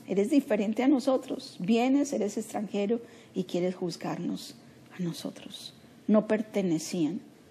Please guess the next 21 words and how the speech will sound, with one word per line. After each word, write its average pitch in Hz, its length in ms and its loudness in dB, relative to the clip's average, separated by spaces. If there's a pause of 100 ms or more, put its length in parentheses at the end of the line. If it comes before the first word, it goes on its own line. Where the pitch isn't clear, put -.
(180)
lo 170 100 -2
trataban 185 540 0
igual 160 340 0
como 170 240 -2
extranjero, 165 680 -2
él 175 100 0
era 233 240 2 (320)
diferente. 170 720 -2 (340)
Tal 226 160 6
vez 294 220 8
tú - 80 0
estás 294 280 4
rodeado 247 360 4
de 226 60 2
personas 226 500 -2
que 226 120 -2
ya 226 160 2
saben 294 400 6
que 202 140 -2
eres 180 200 -4
diferente, 165 600 -6